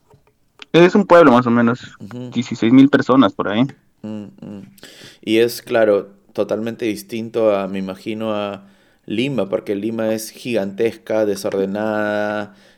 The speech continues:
Speaker 2: Y la uni
Speaker 1: Caos
Speaker 2: también,
Speaker 1: por todo
Speaker 2: ¿no?
Speaker 1: lado.
Speaker 2: La uni también es
Speaker 1: Sí,
Speaker 2: gigante.
Speaker 1: para llegar a la uni era imposible.
Speaker 2: Es más, para, creo que para desplazarte dentro de la uni en Lima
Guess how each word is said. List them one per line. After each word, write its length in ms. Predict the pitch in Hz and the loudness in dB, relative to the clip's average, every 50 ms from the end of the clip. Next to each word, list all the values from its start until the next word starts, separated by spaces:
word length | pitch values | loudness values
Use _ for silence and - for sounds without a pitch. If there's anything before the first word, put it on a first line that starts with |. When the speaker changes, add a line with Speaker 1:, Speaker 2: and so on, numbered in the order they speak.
| _ | _
Speaker 2:
Y 140 | _ 113 110 104 | _ -2 0 2
la 160 | 104 101 104 | 4 4 6
uni 360 | 110 123 139 151 147 147 135 | 6 4 4 2 0 -2 -2
Speaker 1:
Caos 220 | 139 - - 120 123 120 | 0 2 4 6 6 6
Speaker 2:
también, 160 | 123 147 139 | 6 6 4
Speaker 1:
por 120 | 117 107 | 2 4
todo 140 | 107 117 113 | 4 4 6
Speaker 2:
¿no? 60 | 117 | 8
Speaker 1:
lado. 260 | 117 117 117 120 120 _ _ | 8 6 6 4 0 _ _
Speaker 2:
La 200 | 107 104 101 101 | -4 0 0 2
uni 280 | 110 123 135 143 147 | 2 0 0 -4 -2
también 300 | 143 113 107 104 107 113 | 0 0 0 0 -2 -8
es 60 | 113 | -2
Speaker 1:
Sí, 200 | 110 110 117 123 | 2 4 6 6
Speaker 2:
gigante. 340 | 127 120 113 120 123 120 110 | 6 4 2 -2 -6 -8 0
Speaker 1:
para 160 | - 110 104 | 0 2 2
llegar 200 | 104 104 117 127 | 4 4 6 6
a 60 | 131 120 | 6 6
la 100 | 110 113 | 6 6
uni 140 | 120 120 | 6 4
era 100 | 117 110 | 4 4
imposible. 640 | 117 120 - - 101 - - 117 131 123 92 - - - - _ | 2 0 0 -2 -4 0 2 2 2 2 2 -2 -4 -10 -10 _
Speaker 2:
Es 120 | 117 113 | -10 -4
más, 180 | 135 143 135 139 | -2 -4 -4 -2
para, 220 | - 120 110 110 | -2 -2 -2 -2
creo 180 | - 147 156 160 | 0 -2 -2 0
que 100 | 170 147 | 0 -4
para 200 | 143 123 120 107 | -2 -2 -2 -2
desplazarte 800 | 107 104 104 _ - 107 104 107 104 - - 151 156 - - 131 | -2 -4 -6 _ -6 -4 -2 -4 -4 -2 -4 -4 -4 -2 -4 -4
dentro 280 | 120 123 120 127 131 127 | -4 -4 -4 -2 -2 -2
de 60 | 120 | 0
la 120 | 113 104 | 0 0
uni 420 | 107 113 123 131 131 139 156 190 240 | 0 -2 -2 -4 -6 -10 -10 -10 -10
en 320 | - - 110 107 101 101 107 | -10 -12 -12 -10 -12 -10 -10
Lima 400 | 113 123 139 139 147 160 - | -10 -10 -10 -10 -12 -14 -14